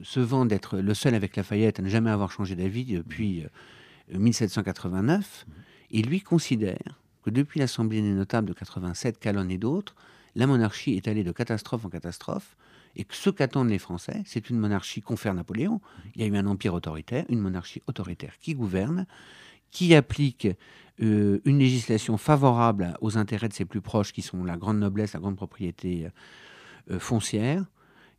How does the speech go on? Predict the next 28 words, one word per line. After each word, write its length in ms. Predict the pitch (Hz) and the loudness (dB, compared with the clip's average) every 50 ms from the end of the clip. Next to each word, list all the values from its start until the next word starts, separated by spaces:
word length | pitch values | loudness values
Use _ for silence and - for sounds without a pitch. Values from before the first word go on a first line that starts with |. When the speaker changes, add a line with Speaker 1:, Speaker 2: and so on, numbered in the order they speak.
| - - - _ - | -20 -20 -20 _ -10
Speaker 1:
C'est 200 | - 113 - - | -8 -6 -2 0
un 60 | 120 | 0
régime 280 | 110 117 117 123 131 120 | 2 2 2 2 2 0
qui 80 | 101 - | 0 -2
se 100 | - 98 | -2 0
méfie 300 | 104 120 110 - - 135 | 0 0 0 0 0 0
de 60 | 117 | 0
la 60 | 107 | 0
bourgeoisie, 600 | 98 98 95 87 85 95 87 85 101 - - 160 - - | 0 0 -4 -6 -4 -6 -6 -6 -6 -8 -8 -10 -10 -12
Speaker 2:
Mhm. 80 | - 80 85 | -14 -12 -12
Speaker 1:
considère 320 | - - - 107 107 104 | -12 -10 -8 -6 -6 -6
comme 160 | - 104 95 | -4 -4 -4
le 60 | 92 90 | -4 -2
terreau 240 | - 123 110 120 110 | -2 -2 0 0 0
des 80 | 98 | 0
révolutions. 680 | 87 92 92 82 85 82 80 76 - - - 123 151 175 - - - - - - - - - | -2 -6 -6 -8 -8 -8 -10 -10 -10 -6 -4 -2 -2 -2 -4 -8 -18 -20 -20 -20 -20 -20 -10
Et 180 | - 104 107 110 | -4 -2 0 2
à 40 | 101 | 2
l'intérieur 480 | 98 92 - - 90 85 85 110 107 | 0 -2 -2 -4 -6 -4 -2 -2 -2
de 100 | 87 87 | -2 -4
ça, 240 | - - 131 139 180 | -4 -2 0 2 2
il 40 | 165 | 2
y 40 | 110 | 2
a 20 | |
même 200 | 95 104 101 90 | 2 2 0 0
certains, 360 | - - - - - 196 226 | -2 -6 -6 -2 0 2 2
Villèle, 440 | 185 123 110 113 156 202 208 180 123 | 2 2 0 2 2 2 2 2 2
euh, 200 | 101 90 90 90 | 0 0 -4 -6